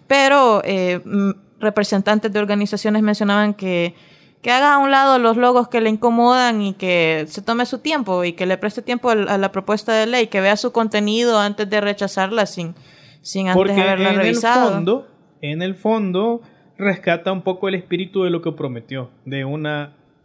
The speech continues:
Speaker 2: comisión que investigue y persiga la corrupción.
Speaker 1: Exacto. De hecho, el artículo cinco de esa propuesta de ley dice que se reconoce la cicies como, eh, autónoma, como decía, operacional y financiera,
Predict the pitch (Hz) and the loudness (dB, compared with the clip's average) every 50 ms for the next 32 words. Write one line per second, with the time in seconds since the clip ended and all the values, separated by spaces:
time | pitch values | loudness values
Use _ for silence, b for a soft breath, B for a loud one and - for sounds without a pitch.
0 | _ _ _ - 165 151 147 135 123 - - 160 160 156 156 147 147 - 139 139 | _ _ _ -4 -4 -2 -2 -4 -8 -8 -8 -6 -4 -4 -6 -8 -8 -8 -8 -8
1 | 139 143 151 143 131 127 120 - - - 147 151 147 143 139 135 - - 120 - | -6 -6 -6 -6 -6 -8 -10 -12 -16 -12 -10 -8 -6 -6 -8 -8 -10 -14 -16 -12
2 | - 147 143 139 135 135 b b b b b b b b b _ _ 135 131 131 | -8 -6 -6 -6 -6 -8 b b b b b b b b b _ _ -8 -8 -8
3 | - 117 117 - - - 143 123 113 - _ _ _ _ _ _ _ _ _ 262 | -8 -14 -16 -14 -10 -8 -8 -8 -8 -14 _ _ _ _ _ _ _ _ _ -4
4 | 233 220 214 - - 214 208 208 - - 190 190 190 190 202 220 226 226 - 254 | -4 -4 -4 -2 -2 -2 -2 -2 -2 -2 -2 -2 0 0 2 2 2 2 2 0
5 | 240 233 233 220 - 240 - - 247 240 226 220 - - 233 233 214 226 220 202 | 0 0 -2 -2 -6 -10 -4 -4 0 0 0 -2 -2 -2 -4 -2 0 2 2 2
6 | 202 208 - 226 214 202 202 202 190 - 208 202 - - 214 202 190 185 190 190 | 2 2 0 -2 -4 -4 -4 -6 -2 -2 -4 -4 -2 -2 0 0 0 0 -2 -2
7 | 190 202 214 220 180 196 208 - - 202 202 - 196 196 196 202 190 180 190 185 | -2 -2 -2 -4 -4 -6 -8 -6 -6 -6 -4 -4 -4 -4 -4 -6 -6 -6 -6 -6
8 | - 175 175 180 180 - 202 196 185 185 - 180 - - 220 226 226 208 202 202 | -6 -4 -4 -6 -6 -4 -6 -6 -6 -6 -8 -12 -10 -8 -6 -4 -2 -4 -4 -6
9 | b b b b b b b b b b _ - 214 214 208 202 196 190 185 180 | b b b b b b b b b b _ -2 0 2 2 2 4 4 4 2
10 | 180 180 175 b b b b b b b _ 202 185 180 180 175 170 170 165 165 | 2 0 -4 b b b b b b b _ -8 -6 -4 -2 -2 -2 0 -2 -2
11 | 165 165 165 - - _ _ - - 196 196 190 - 196 202 220 233 233 240 254 | -4 -6 -10 -12 -18 _ _ -4 -2 -2 -2 0 -2 0 2 2 4 4 2 2
12 | 247 262 285 320 339 330 262 214 214 214 202 202 208 - 233 247 247 240 233 226 | 2 2 0 -2 -2 -2 -2 0 2 2 0 0 -2 -2 -2 0 2 2 0 0
13 | - 208 196 196 190 - - 180 180 185 196 208 220 240 262 254 240 - - 220 | 0 0 0 0 -2 -2 -2 -2 0 2 4 4 4 4 2 0 -2 -4 -2 -2
14 | 208 196 190 180 - - 214 226 247 277 285 | -2 0 -2 -2 -4 -4 -2 -2 -2 -2 -4